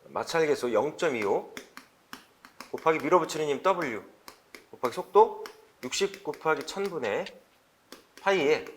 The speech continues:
디원이 사백오십, N 원이 삼백사십 알피엠입니다.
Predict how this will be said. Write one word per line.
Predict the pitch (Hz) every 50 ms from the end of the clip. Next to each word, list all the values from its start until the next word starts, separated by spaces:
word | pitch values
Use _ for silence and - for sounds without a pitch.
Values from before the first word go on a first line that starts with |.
| - _
디원이 | - - 165 175 156 139 127 120 131 165 202 190
사백오십, | - - 110 110 127 135 160 135 110 110 107 - 104 127 180 - - - - - _ _ _ _ _ _ - - _ _ _ _ - - - _ _ _ _ _ _ _
N | - 110 135
원이 | 135 135 170
삼백사십 | 185 - - 190 190 196 185 - 156 135 127 160 147
알피엠입니다. | 131 117 - - 123 104 98 87 78 - -